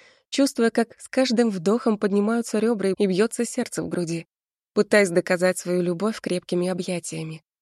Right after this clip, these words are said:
Как он мог подумать, что я уеду, ничего не сказав? Неужели решил, что мне позвонила мама, и я снова поверила ей? После того, что было.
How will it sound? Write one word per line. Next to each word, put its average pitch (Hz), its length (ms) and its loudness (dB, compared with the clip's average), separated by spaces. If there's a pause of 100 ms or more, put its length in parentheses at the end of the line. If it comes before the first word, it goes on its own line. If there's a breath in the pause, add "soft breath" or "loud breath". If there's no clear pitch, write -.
(500)
Как 220 280 2
он 202 80 6
мог 196 200 2
подумать, 190 420 4
что - 180 -2
я 185 160 2
уеду, 196 320 2
ничего 202 340 -2
не 214 100 -2
сказав? 196 540 -4 (520)
Неужели 226 460 8
решил, 208 360 0
что - 180 0
мне 208 200 4
позвонила 185 500 2
мама, 190 320 0
и 180 40 0
я 214 120 -4
снова 233 240 -4
поверила 214 500 -2
ей? 160 320 -8 (760)
После 202 260 2
того, 190 260 0
что - 260 -4
было. 165 480 -2